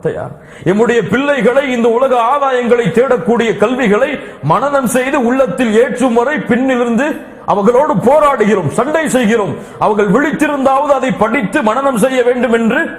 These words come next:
முயற்சி செய்கிறோம். ஆனால் குர்ஆனுக்கு இந்த முக்கியத்துவத்தை என் பிள்ளைகளுக்கு கொடுக்க சொல்லுமா? கிடையாது. உண்டு-, உண்டா இல்லையா? கிடையாது. அன்றைக்கு அவருக்கு தேர்வு இருக்கிறது என்றால், குர்ஆனை ஓதுவதை விட்டு பெற்றோர்களே தடுத்து விடுவார்கள்.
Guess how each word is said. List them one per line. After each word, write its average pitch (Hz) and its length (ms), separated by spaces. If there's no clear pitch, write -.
முயற்சி 294 440
செய்கிறோம். 226 460
ஆனால் 208 320
குர்ஆனுக்கு 269 640
இந்த 269 220
முக்கியத்துவத்தை 233 680
என் 196 120
பிள்ளைகளுக்கு 202 540
கொடுக்க 185 260
சொல்லுமா? 185 400
கிடையாது. 240 320
உண்டு-, 170 140
உண்டா 185 240
இல்லையா? 139 260
கிடையாது. 170 320
அன்றைக்கு 226 460
அவருக்கு 208 360
தேர்வு 294 320
இருக்கிறது 240 380
என்றால், 247 340
குர்ஆனை 240 440
ஓதுவதை 226 420
விட்டு 202 280
பெற்றோர்களே 220 760
தடுத்து 190 340
விடுவார்கள். 143 480